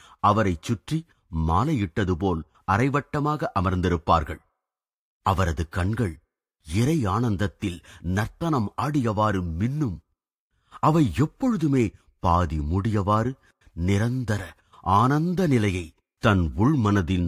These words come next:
தூரதிருஷ்டியால் ஊடுருவி நோக்கியவாறு இருக்கும். அவர் அதிக நேரம் பேசுவது மிக குறைவு. எப்பொழுதாவது அவரது பார்வை உதவி வேண்டி நிற்கும் சீடன் மீது நிலைக்கும். அப்பொழுது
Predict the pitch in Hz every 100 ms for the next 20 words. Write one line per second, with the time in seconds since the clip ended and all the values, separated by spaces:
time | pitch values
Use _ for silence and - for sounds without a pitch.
0 | 71 110 156 117 95 90 - 87 80 80
1 | 71 98 117 123 120 151 78 85 - 110
2 | 107 104 107 107 82 80 - - - _
3 | _ _ _ _ _ _ _ - 104 90
4 | - 123 175 180 131 117 98 - 107 110
5 | 123 123 147 82 80 104 - 98 82 78
6 | _ _ _ _ _ _ _ - 92 -
7 | 95 107 113 117 135 127 85 _ _ _
8 | 95 98 90 76 78 90 95 107 98 -
9 | _ _ - 95 131 196 170 110 110 143
10 | 123 101 107 - 98 85 - 120 135 104
11 | 90 87 101 85 85 82 - 82 _ _
12 | _ _ _ _ - 92 - - 95 82